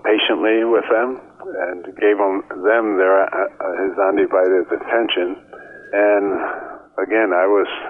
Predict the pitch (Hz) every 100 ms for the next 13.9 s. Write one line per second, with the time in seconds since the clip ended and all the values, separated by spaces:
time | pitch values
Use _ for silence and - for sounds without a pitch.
0 | - - - - 110 101 92 82 82 -
1 | - 98 98 92 92 87 104 107 - -
2 | - 90 82 80 90 - - 104 117 120
3 | 107 - 120 123 95 - 92 90 85 -
4 | 87 92 - - 82 - _ _ - 123
5 | 127 - 120 117 101 117 117 95 - 92
6 | 90 - 95 92 87 98 90 90 98 95
7 | - - _ _ _ _ - - 330 -
8 | - - - - _ - - - - -
9 | _ _ 104 104 107 104 95 - - -
10 | - _ _ 107 107 - 107 101 87 85
11 | - - 104 107 117 113 107 98 101 104
12 | 104 95 - 113 95 90 95 - - 95
13 | 95 92 - - 117 120 - - 82